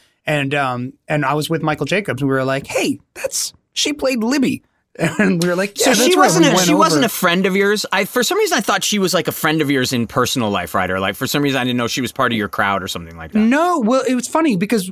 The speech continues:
Speaker 1: when I saw her at A T X, we, like, hung out and we bonded and, like, yeah, we got along.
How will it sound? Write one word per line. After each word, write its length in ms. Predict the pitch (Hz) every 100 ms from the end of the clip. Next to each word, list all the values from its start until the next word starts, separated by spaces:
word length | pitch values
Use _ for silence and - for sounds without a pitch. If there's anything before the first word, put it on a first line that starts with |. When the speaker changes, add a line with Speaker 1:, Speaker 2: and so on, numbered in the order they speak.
| -
Speaker 1:
when 180 | 202 220
I 60 |
saw 240 | 208 254 233
her 280 | 220 190 -
at 200 | 190 175
A 120 | 208
T 180 | - 196
X, 220 | - 196
we, 100 | 185
like, 320 | 170 143 -
hung 220 | - 196 147
out 320 | 240 180 -
and 160 | 165 156
we 80 | 160
bonded 480 | 135 190 240 151 156
and, 200 | 160 160
like, 200 | 151 156
yeah, 160 | 214
we 140 | 170 180
got 160 | 208
along. 340 | 151 196 226